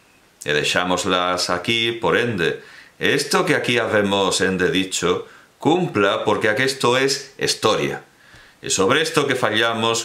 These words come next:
que Eusebio, e Jerónimo, e Orosio, non dicen ende más desto ni a un tanto,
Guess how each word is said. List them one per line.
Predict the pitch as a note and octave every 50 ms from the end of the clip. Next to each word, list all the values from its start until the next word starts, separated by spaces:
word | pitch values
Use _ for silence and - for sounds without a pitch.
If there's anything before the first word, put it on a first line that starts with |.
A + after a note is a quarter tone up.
| -
que | - - D2
Eusebio, | D2+ D#2 - - - A2+ A#2 A#2 A2 G#2+ G2+ G2+ G2 G2 G2 F#2+ F#2 F2+
e | E2 D#2+
Jerónimo, | D#2 E2 D2+ D#2 F#2 A2 A#2+ A#2 A2 G2+ G2+ G2 G2 G2
e | F2+ E2
Orosio, | D#2+ D#2+ E2+ G#2 A#2 A#2 A#2 A2 G2+ G2 G2 G2 F#2+ - - - - - - - - - _ -
non | F#2+ A#2 C3 C3+ B2+ A#2+
dicen | C3 C#3+ C#3+ C#3 C#3 - C#3+ C#3 C3+ B2+
ende | B2 B2+ C3 C3 B2+ B2+ B2+ A#2+ A2+
más | G#2+ A2 A2+ A#2 - - -
desto | A2+ A#2 A#2 - - C3+ B2 B2 B2 B2 - -
ni | E2+ F#2 F#2 F2+
a | F2+ F2 E2
un | D#2+ D#2 C#2+
tanto, | - D#2+ D2 C2+ C2 B1+ - B1+ C2 - -